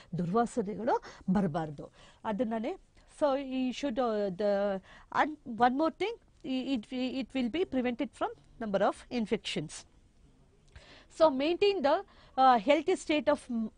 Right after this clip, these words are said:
mouth. Uh, what it promotes? It promotes the clean-,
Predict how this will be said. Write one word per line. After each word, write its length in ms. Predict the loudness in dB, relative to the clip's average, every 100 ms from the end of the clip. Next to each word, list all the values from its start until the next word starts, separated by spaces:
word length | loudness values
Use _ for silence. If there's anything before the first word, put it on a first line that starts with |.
| -8
mouth. 460 | -2 2 2 0 -6 -20 -20 -12
Uh, 240 | -4 -2 -2
what 320 | 0 -2 -2
it 100 | -8 -8
promotes? 520 | -4 -2 0 -2 -4 -8
It 180 | -8
promotes 400 | -6 -6 -6 -8
the 120 | -8 -6
clean-, 420 | -4 -4 -4